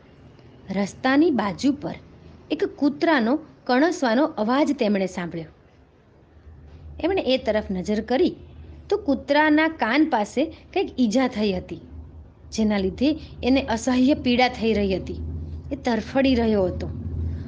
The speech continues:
અને પીડા એટલી અસહ્ય હતી ને કે કૂતરાથી સહન જ નહોતી થતી, એટલે આમ તેમ આમ તેમ દોડતો હતો. મદન મોહનથી આ જોવાયું નહીં, એટલે એમણે તો છે ને કૂતરાની દવા કરવાનું નક્કી કર્યું. એ તો સીધા જ દવા લેવા માટે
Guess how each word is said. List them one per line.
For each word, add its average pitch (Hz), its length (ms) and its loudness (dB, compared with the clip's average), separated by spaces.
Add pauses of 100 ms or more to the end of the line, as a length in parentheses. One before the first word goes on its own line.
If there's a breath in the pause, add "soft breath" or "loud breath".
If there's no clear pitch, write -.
(100)
અને 269 120 2
પીડા 277 400 2
એટલી 277 380 2
અસહ્ય 277 380 4
હતી 330 260 6
ને 311 220 4 (260 loud breath)
કે 370 60 0
કૂતરાથી 349 460 2
સહન 302 460 4
જ 285 40 2
નહોતી 277 260 4
થતી, 208 300 -4 (420 soft breath)
એટલે 320 240 2
આમ 285 220 4
તેમ 269 240 2
આમ 269 200 4
તેમ 262 200 4
દોડતો 269 380 2
હતો. 285 240 2 (1400 soft breath)
મદન 254 300 4
મોહનથી 269 380 4
આ 233 60 4
જોવાયું 190 480 2
નહીં, 170 160 -4 (760 loud breath)
એટલે 226 200 -2
એમણે 226 280 2
તો 285 120 2
છે 294 140 2
ને 226 160 2 (220 loud breath)
કૂતરાની 269 420 2
દવા 233 280 4
કરવાનું 226 360 2
નક્કી 202 280 -2
કર્યું. 160 280 -10 (840 loud breath)
એ - 20 -8
તો 240 120 -2
સીધા 262 520 2
જ 220 140 -4
દવા 233 280 4
લેવા 240 240 4
માટે 226 380 0